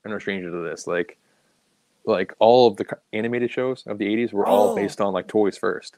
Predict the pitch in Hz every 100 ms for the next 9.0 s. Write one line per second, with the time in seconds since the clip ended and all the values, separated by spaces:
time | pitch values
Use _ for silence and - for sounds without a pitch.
0 | - 110 107 104 226 - 101 220 208 104
1 | - 98 - 95 - 107 90 95 95 -
2 | 92 - _ - 110 110 - - - -
3 | 104 92 90 104 90 87 - - 98 -
4 | - - 104 98 101 92 - 92 90 -
5 | 95 92 90 90 90 95 92 95 - 107
6 | 95 92 92 95 190 - 214 240 208 151
7 | 98 - _ - 127 110 - - 110 107
8 | 107 - 107 104 101 98 95 95 98